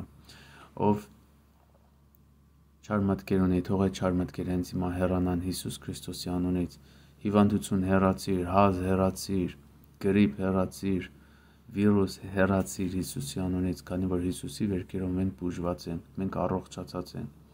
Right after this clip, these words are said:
Դու իրավունք չունես, իշխանություն չունես, մենք ունենք իշխանություն, հավատացյալներս ունենք իշխանություն Հիսուսի անունից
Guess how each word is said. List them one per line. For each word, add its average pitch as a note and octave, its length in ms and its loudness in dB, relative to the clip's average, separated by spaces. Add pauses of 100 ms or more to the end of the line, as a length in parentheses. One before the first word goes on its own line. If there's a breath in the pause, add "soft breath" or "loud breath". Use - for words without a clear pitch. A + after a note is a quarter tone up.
(260 loud breath)
Դու G2+ 160 -8
իրավունք G2 500 0
չունես, F#2+ 380 -2
իշխանություն F#2 600 -6
չունես, F#2 380 -4 (380 loud breath)
մենք G2 320 -2
ունենք F#2 260 -2
իշխանություն, F2+ 640 -4
հավատացյալներս F2+ 920 -2
ունենք F2+ 280 -6
իշխանություն F2+ 600 -6 (320 loud breath)
Հիսուսի - 520 -6
անունից F#2 540 0